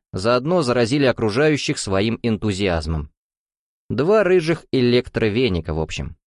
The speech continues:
По приезде они сразу потащили нас на прогулку в лес, а сегодня с утра мы дружной компанией катались на коньках. Здесь рядом есть пруд, который очистили от снега и сделали приемлемым для катания.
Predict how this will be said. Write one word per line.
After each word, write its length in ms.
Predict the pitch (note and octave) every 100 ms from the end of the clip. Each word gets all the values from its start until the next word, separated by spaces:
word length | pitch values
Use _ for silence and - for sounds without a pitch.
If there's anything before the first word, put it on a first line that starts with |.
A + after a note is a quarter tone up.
| _ _ _ _ _ _ -
По 80 |
приезде 580 | G2 G#2+ B2+ E3+ D3+ D#3+ - -
они 200 | C3 E3
сразу 320 | - E3+ D#3
потащили 480 | C#3+ C3 B2 C#3+ C3+
нас 260 | A#2 A#2
на 80 | A#2
прогулку 480 | G#2 G#2 G2+ A2 -
в 80 | E2+
лес, 300 | E2 D#2+ - _
а 80 | -
сегодня 380 | - G2+ G2+ F#2+
с 60 | -
утра 260 | - F3
мы 100 | C3+
дружной 340 | G#2+ A2 G2 F2+
компанией 560 | G2 F#2 D3+ D3+ D3
катались 480 | A#2 F2 F#2 F2+ F2+
на 140 | F#2
коньках. 480 | D#2+ E2+ D#2+ D2+ - _ _ _ _ _ _ _ _ _ -
Здесь 480 | A2+ A2+ G3+ F#3 D#3+
рядом 340 | F3+ E3+ E3
есть 400 | D3+ D#3+ - -
пруд, 400 | C3+ D#3+ A2 - -
который 360 | - F2+ B2 A#2
очистили 460 | G#2 C3 C3 A2+
от 120 | G#2+ F#2+
снега 380 | B2+ F3 D#3+
и 160 | D#3+ -
сделали 460 | G2+ F#2+ C3+ C#3+ C#3
приемлемым 800 | A2 A2+ G2+ B2 B2+ B2 A#2+ A2
для 180 | G2+
катания. 640 | F2 F#2+ F2 E2 D2+ C#2